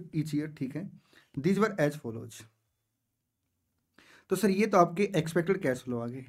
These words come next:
ठीक है? इसमें हमें क्या करना पड़ेगा लास्ट वाले में, ये कंसीडर करना पड़ेगा कि ये देखना पड़ेगा कि सर एस्टिमेट स्क्रैप वैल्यू थी या नहीं थी, अगर है तो कंसीडर कर रखे, नहीं कर रखी, चलिए, मतलब एस्टिमेट स्क्रैप वैल्यू है या नहीं है, अगर है तो हमें कंसीडर करनी चाहिए। वो कंसीडर करके ले रखा, नहीं ले रखा,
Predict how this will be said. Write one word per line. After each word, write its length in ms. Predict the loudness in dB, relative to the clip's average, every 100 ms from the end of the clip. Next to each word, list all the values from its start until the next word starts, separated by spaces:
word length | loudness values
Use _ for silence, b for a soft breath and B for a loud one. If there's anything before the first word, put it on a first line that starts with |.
| -8
ठीक 160 | -4
है? 140 | -4 -6
इसमें 220 | -8 -4 -2
हमें 160 | 0
क्या 100 | 0
करना 200 | 0 0
पड़ेगा 200 | 0 0
लास्ट 260 | 0 -2 -2
वाले 140 | -4
में, 100 | -4
ये 100 | -4
कंसीडर 340 | -4 -4 -4 -4
करना 220 | -2 -2
पड़ेगा 400 | -2 -4 -6 -10 b b b _
कि 120 | -4 -4 -4 -12 _ _ -4
ये 80 | 4
देखना 260 | 4 4
पड़ेगा 220 | 2 2 0
कि 100 | -2
सर 120 | -2
एस्टिमेट 260 | -4 -4 -6
स्क्रैप 240 | -4 -2
वैल्यू 220 | 0 0 -2
थी 140 | -4 -6 -6 -8 -6
या 60 |
नहीं 200 | -2 -2 -4
थी, 100 | -8 -8
अगर 160 | -6 -4
है 180 | -2 -2
तो 80 | -4
कंसीडर 260 | -6 -6 -6
कर 100 | -6
रखे, 160 | -4
नहीं 120 | -4
कर 100 | -4 -6
रखी, 220 | -8 -12 b b _ _ _ -6
चलिए, 280 | -6 -6 -14 _ _ _ _ b b b _ _ _ _
मतलब 280 | -4 -4 -4 -6
एस्टिमेट 300 | -2 -2 -2
स्क्रैप 340 | 0 0 2
वैल्यू 200 | 2 2
है 220 | 2 2
या 80 | 4
नहीं 180 | 4 2
है, 80 | 2
अगर 180 | 0 -2 -6 -16 -2
है 380 | 0 0 -4 -6 0
तो 60 |
हमें 120 | 2 2
कंसीडर 260 | 0 0
करनी 240 | -2 -2 -4
चाहिए। 220 | -4 -6
वो 120 | -4
कंसीडर 260 | -2 0 0
करके 200 | 0 0
ले 80 | 0
रखा, 160 | 0
नहीं 100 | -2
ले 140 | -2 -4
रखा, 220 | -4 -8